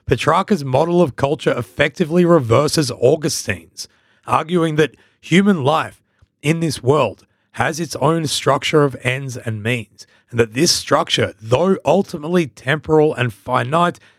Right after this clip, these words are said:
is nevertheless not reducible to what is necessary to achieve eternal life. Since the moral life of human beings is autonomous, it demands a form of culture suited to it,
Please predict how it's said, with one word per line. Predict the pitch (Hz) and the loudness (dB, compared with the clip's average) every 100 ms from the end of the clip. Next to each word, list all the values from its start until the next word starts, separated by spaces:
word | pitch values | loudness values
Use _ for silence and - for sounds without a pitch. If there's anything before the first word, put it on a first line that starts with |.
| _ | _
is | 127 - | -8 -8
nevertheless | 113 135 180 196 180 180 151 151 - 120 | -2 0 0 0 2 2 2 0 -4 -4
not | 120 - 151 | 0 2 2
reducible | 160 107 151 160 - 127 104 | 0 2 0 0 -2 0 0
to | 123 | -2
what | 120 139 139 | 0 0 0
is | 151 120 | -6 -4
necessary | 131 165 175 156 170 165 170 | 0 0 0 -4 0 0 0
to | - 165 | -2 -4
achieve | 147 - 143 147 127 | -4 -4 0 0 -2
eternal | 123 - 131 139 147 131 107 | -8 -4 -2 0 0 -2 -2
life. | 101 117 92 - _ _ _ _ - | -2 -2 -4 -18 _ _ _ _ -6
Since | - 175 - | -2 0 0
the | 180 | 0
moral | 143 156 160 | 2 4 4
life | 143 147 131 | 4 2 0
of | 131 | -4
human | - 139 139 120 | -4 0 0 2
beings | 117 131 117 | 0 0 -4
is | 120 117 | -4 0
autonomous, | 101 92 - 160 180 180 - | 0 0 0 0 2 2 0
it | - 131 | -6 -2
demands | 165 135 131 156 165 143 | -2 0 0 0 -2 -4
a | |
form | 135 - 143 151 151 | -6 0 2 4 2
of | 135 | -2
culture | - 135 151 151 | -4 -4 -2 -4
suited | 135 - 147 147 139 - | -4 0 0 2 -2 -4
to | 104 82 | -8 -8
it, | - | -14